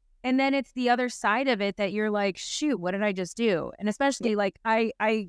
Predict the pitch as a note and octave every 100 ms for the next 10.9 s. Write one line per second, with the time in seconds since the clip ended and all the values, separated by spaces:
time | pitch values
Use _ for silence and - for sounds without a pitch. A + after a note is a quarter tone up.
0 | - G3+ G#3 B3 B3+ A#3 F#3+ - G#3 F#3
1 | F3 G3 G3+ F#3+ F3+ F3+ - _ _ -
2 | G3 F#3 F#3 F#3 - - A3+ G#3+ F#3+ G3
3 | F#3+ G3 F#3+ F#3 G3 F#3 F3+ F3+ E3+ E3+
4 | F#3 F3+ F3 - G3+ A3 G3 F#3 F#3+ -
5 | G3 F#3+ G3+ G3 F#3 E3+ - F#3 - C4
6 | D4+ F#3+ F3 F#3 - _ _ _ A3 G#3
7 | G#3+ C4 A3+ G#3 G3 F#3 E3 - E3+ F#3+
8 | F#3+ E3 - F3+ E3+ - _ _ - -
9 | A3 F#3+ G#3 F#3 F3 G3+ F#3+ F#3 F3+ F#3
10 | - _ - G3 - A3+ A3+ A3 A3